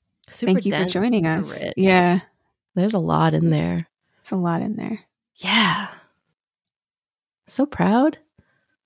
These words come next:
Speaker 2: Yeah. It's just the beginning.
Speaker 1: It's just
Speaker 2: <laughs>
Speaker 1: the beginning. Et voila.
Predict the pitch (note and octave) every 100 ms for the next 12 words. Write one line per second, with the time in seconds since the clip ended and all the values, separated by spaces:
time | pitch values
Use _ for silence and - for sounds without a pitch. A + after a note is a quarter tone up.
0 | _ _ - A#3+ G#3+ A3 _ _ _ _
1 | _ _ _ _ _ _ _ _ - A3
2 | - D4+ - B3+ F3+ D3+ - _ _ _
3 | - - A#3 - C#4 C#4+ F4+ C#4+ E4+ E4+
4 | C4+ E4+ A4+ F4 A3 F#3+ F#3 - D4 C4+
5 | B3 A#3+ D4 F#4 C#4+ A3+ G3+ F#3+ F#3